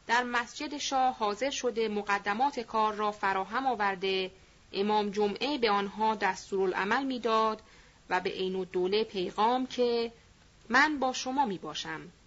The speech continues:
تا شب همگی را متفرق و مفسدین را معدوم خواهم داشت.» طرف عصر محرک مردم شده ریختند به خانه‌های علما و هر یک را خواهی نخواهی به مسجد شاه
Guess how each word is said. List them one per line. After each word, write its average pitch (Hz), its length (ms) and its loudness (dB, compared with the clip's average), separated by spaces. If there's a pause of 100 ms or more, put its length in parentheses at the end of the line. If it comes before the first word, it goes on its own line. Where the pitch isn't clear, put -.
(300)
تا 190 160 -2
شب 254 340 2
همگی 208 540 -4
را 269 140 0
متفرق 202 760 -4
و 254 120 0
مفسدین 214 600 -4
را 226 140 2
معدوم 202 520 -2
خواهم 156 420 -8
داشت.» 147 500 -10 (1600)
طرف 311 260 6 (140)
عصر 311 420 2 (340)
محرک 226 480 -2
مردم 240 460 0
شده 254 360 -2
ریختند 269 760 0
به 220 80 -2
خانه‌های 220 580 -2
علما 208 640 0 (360)
و 202 80 0
هر 285 240 2
یک 294 260 -4
را 262 180 2
خواهی 208 400 0
نخواهی 202 640 -2
به 220 140 -4
مسجد 190 440 -2
شاه 262 300 0